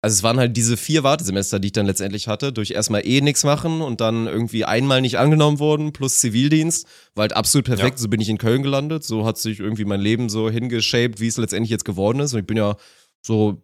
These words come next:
Speaker 1: Prinzip recht zufrieden und deswegen war das eigentlich, war das eigentlich in Ordnung. Es war halt maximal sinnlos, also auch da, ich hab halt
Speaker 2: Ja.
Speaker 1: mit den Kindern nichts gemacht, durfte ich auch gar nicht, also war aktiv nicht erlaubt und es ist schon krass, wie viele Stellen es da auch einfach gab,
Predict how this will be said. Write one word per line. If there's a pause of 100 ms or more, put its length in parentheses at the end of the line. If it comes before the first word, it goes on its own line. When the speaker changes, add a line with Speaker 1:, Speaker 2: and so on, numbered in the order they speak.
(120)
Speaker 1:
Prinzip
recht
zufrieden
und
deswegen
war
das
eigentlich,
war
das
eigentlich
in
Ordnung.
Es
war
halt
maximal
sinnlos,
also
auch
da, (400)
ich
hab
halt
Speaker 2:
Ja.
Speaker 1:
mit
den
Kindern
nichts
gemacht,
durfte
ich
auch
gar
nicht,
also
war
aktiv
nicht
erlaubt (180)
und
es
ist
schon
krass,
wie
viele
Stellen
es
da
auch
einfach
gab,